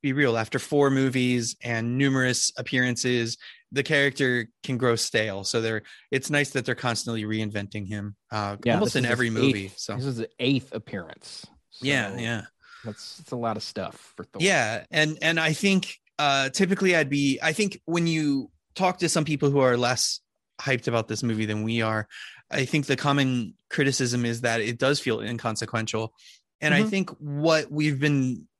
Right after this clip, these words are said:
Speaker 1: programmed by Kevin Feige and Marvel Studios is to expect every movie to have such huge consequences and reveals and twists and turns, and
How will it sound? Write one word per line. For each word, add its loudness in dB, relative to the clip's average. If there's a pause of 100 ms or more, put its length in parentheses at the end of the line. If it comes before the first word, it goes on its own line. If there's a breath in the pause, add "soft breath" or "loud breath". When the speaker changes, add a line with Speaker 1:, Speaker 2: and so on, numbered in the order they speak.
(120)
Speaker 1:
programmed 4
by 2 (260 loud breath)
Kevin 0
Feige 2
and -2
Marvel -4
Studios 2 (440 loud breath)
is 4
to 2
expect 0
every 2
movie -2
to -6
have -2 (440 soft breath)
such -2
huge 0
consequences -2
and -4
reveals 0
and -4
twists 2
and -4
turns, 2
and -6